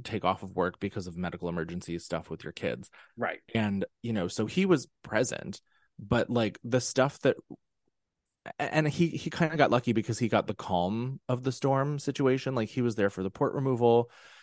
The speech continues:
Speaker 1: and he wa-, he came up for, like, you know, one of the big fevers that I had in the hospital, and he was, he was very hands-on and very there. But all the drama and the bullshit that happened, like, luckily and thankfully happened while my mom was there.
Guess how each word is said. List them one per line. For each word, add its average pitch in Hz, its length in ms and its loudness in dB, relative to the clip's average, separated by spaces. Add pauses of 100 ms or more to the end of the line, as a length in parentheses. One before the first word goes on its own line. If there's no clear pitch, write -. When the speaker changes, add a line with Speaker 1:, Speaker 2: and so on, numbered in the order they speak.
(160)
Speaker 1:
and 113 100 -4
he 127 140 2
wa-, 117 180 4
he 120 180 -4
came 107 240 -2
up - 180 0
for, 92 380 2
like, 95 240 -2 (100)
you 87 220 -6
know, 90 120 2
one 98 200 0
of 87 80 -4
the 90 180 2 (200)
big 98 180 -6
fevers 123 400 0
that 110 100 0
I 104 80 2
had 98 240 0
in 87 80 -2
the 92 60 -4
hospital, 92 480 0
and 117 120 -4
he 180 140 0
was, 165 240 2
he 165 160 0
was 127 120 0
very 123 380 6
hands-on 101 460 0
and 95 140 -2
very 85 260 0
there. 85 400 2 (380)
But 143 120 4
all 143 180 6
the 165 120 2
drama 110 800 0
and 101 160 0
the 98 60 0
bullshit 98 600 -2
that 147 140 2
happened, 143 480 0
like, 98 160 0
luckily 113 560 4
and 95 180 -2
thankfully 98 540 0
happened 95 440 0
while 98 240 4
my 92 160 -2
mom 87 380 0
was 71 160 -4
there. 53 360 -4